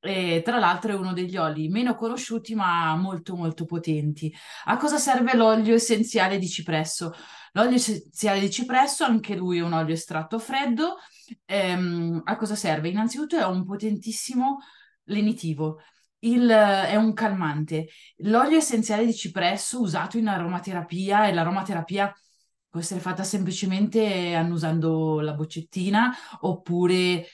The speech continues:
ehm, messo nel, nel diffusore a ultrasuoni. Apro e chiudo parentesi, sconsiglio sempre,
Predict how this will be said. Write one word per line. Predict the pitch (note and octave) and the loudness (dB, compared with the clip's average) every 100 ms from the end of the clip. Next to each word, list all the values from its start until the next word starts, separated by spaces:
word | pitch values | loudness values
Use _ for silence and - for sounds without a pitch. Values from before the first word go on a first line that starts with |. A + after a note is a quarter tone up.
| - | -16
ehm, | - F3 D#3+ D#3+ - | -6 0 2 0 0
messo | F#3 F#3 F3 - | -2 0 0 -4
nel, | F3 E3 D#3 D#3 D3+ | -2 -2 -2 0 0
nel | D#3 D#3 | 0 -2
diffusore | E3 E3+ F3 D#3 E3 D#3 | -4 -4 -4 -2 0 0
a | D3+ | -2
ultrasuoni. | D#3 - F#3 - G#3+ G#3 A3+ B3 B3+ - - _ _ _ F#3+ | -4 -6 -10 -4 2 4 4 2 -4 -14 -20 _ _ _ -4
Apro | F3+ G3 | -2 -4
e | |
chiudo | - G3 F#3+ | -4 -4 0
parentesi, | G3+ F#3+ F3 E3+ E3 | 2 2 0 0 -2
sconsiglio | E3 - F#3+ F#3 A3 A#3 | -4 -4 -4 -2 2 2
sempre, | A#3 G#3 F#3+ G3 G3+ G#3+ | 2 -2 -2 -4 -4 -4